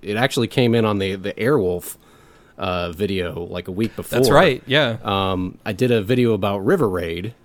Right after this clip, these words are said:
Speaker 1: and somebody chimed in like, "Yeah, I used to play River Raid with, uh, the Airwolf theme crank-, cranked,
Speaker 2: <laughs>
Speaker 1: cranked
Speaker 2: That's
Speaker 1: up." And
Speaker 2: so
Speaker 1: then,
Speaker 2: great.
Speaker 1: so then in the Air, so I did, the next week I had to do a video about Airwolf and then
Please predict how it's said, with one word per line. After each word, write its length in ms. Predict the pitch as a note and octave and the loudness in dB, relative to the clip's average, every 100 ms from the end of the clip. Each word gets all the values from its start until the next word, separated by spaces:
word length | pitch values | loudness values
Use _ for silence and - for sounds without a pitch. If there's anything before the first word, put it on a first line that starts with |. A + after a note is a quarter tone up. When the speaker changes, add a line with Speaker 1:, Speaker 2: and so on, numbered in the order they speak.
| _ | _
Speaker 1:
and 440 | G2 G2 G2 G2 F#2 | -2 0 0 -2 -2
somebody 320 | A2+ G#2+ G2 | 0 0 -2
chimed 340 | - G#2+ G2+ | -2 0 0
in 120 | G2+ G2+ | 0 -2
like, 200 | F2 - | -6 -8
"Yeah, 180 | C#3 D3 | -6 -4
I 40 | |
used 200 | A#2 A#2+ | -4 -4
to 60 | A2+ | -2
play 200 | C3+ A#2 | 0 2
River 260 | A#2 B2+ | 2 2
Raid 280 | G2+ F#2+ F#2 | 0 -2 -4
with, 260 | G2 F#2+ G#2 | -6 -6 -4
uh, 240 | F#2+ F2+ | -4 -4
the 140 | F#2 | -4
Airwolf 340 | G2 B2+ G#2 F#2 | 0 0 0 -2
theme 300 | - F#2+ F2 | -6 -6 -6
crank-, 340 | - G2+ - - | -6 -6 -8 -10
cranked, 340 | - G#2+ - A2 | -4 -2 -2 -4
Speaker 2:
<laughs> 60 | |
Speaker 1:
cranked 300 | - A#2 E2+ | 0 0 2
Speaker 2:
That's 200 | A2 E2+ | 0 -2
Speaker 1:
up." 60 | - | -4
And 120 | G2+ | -2
Speaker 2:
so 60 | G#2 | 0
Speaker 1:
then, 140 | G#2 | 0
Speaker 2:
great. 400 | G2+ G#2+ G#2 G#2 - | -4 -8 -12 -12 -16
Speaker 1:
so 520 | - - A#2+ G#2+ G#2 G#2+ | -8 -4 -2 0 -2 -2
then 180 | B2 A#2+ | -2 0
in 100 | A2+ | -2
the 160 | A2 | -2
Air, 300 | E3+ B3+ - | 2 2 2
so 160 | C#3 C#3+ | -2 -2
I 60 | |
did, 120 | C3+ C3+ | 0 -2
the 60 | |
next 220 | C3+ G#3 D#3+ | 0 -2 0
week 180 | D#3 | -2
I 60 | D3 | 0
had 120 | D3+ | -2
to 60 | B2+ | 0
do 100 | C#3 | 0
a 20 | |
video 220 | B2 B2+ | 2 0
about 180 | A#2 A2+ | 0 0
Airwolf 480 | C#3 G#3+ B2+ A#2+ A#2+ | 2 2 2 0 -2
and 100 | A2+ | -2
then 320 | A#2+ A2+ G#2 | -2 -2 -6